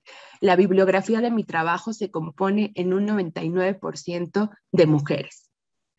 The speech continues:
Lo que me interesaba era trabajar el punto de vista de las mujeres, tanto de las activistas, de las investigadoras, como de las sobrevivientes, las poetas, las investigadoras que hacen, ¿no? Y que están tejiendo trabajos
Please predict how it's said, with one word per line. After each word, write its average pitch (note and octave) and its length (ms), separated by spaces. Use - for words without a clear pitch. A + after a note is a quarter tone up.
Lo G3 180
que G3 120
me F#3+ 100
interesaba F#3+ 640
era G#3+ 280
trabajar F3 540
el F3 140
punto F#3+ 320
de F3 140
vista D#3+ 300
de E3 120
las D3+ 220
mujeres, - 520
tanto G3 320
de F#3 100
las F3+ 320
activistas, G3+ 680
de G3 100
las E3 240
investigadoras, F3 960
como E3+ 220
de E3+ 100
las E3 240
sobrevivientes, E3+ 920
las F3 180
poetas, F3+ 720
las G3 240
investigadoras F#3 840
que F#3+ 160
hacen, F#3+ 460
¿no? F#3 140
Y A3 100
que F3+ 60
están F3+ 300
tejiendo G3 500
trabajos F3 760